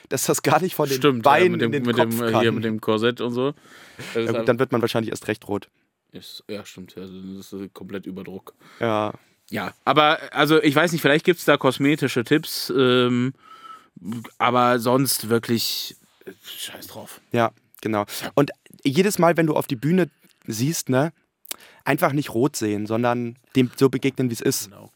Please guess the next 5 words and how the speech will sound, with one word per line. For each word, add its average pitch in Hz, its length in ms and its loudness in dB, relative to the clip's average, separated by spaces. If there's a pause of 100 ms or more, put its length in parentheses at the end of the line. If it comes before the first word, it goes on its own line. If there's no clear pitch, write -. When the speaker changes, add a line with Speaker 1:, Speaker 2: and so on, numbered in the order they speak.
Speaker 2:
grün 110 360 -2
sehen. 98 280 -12 (460)
Speaker 1:
Ja. 107 220 -4 (440)
So. 113 260 2
Speaker 2:
Ruhe. 104 260 -2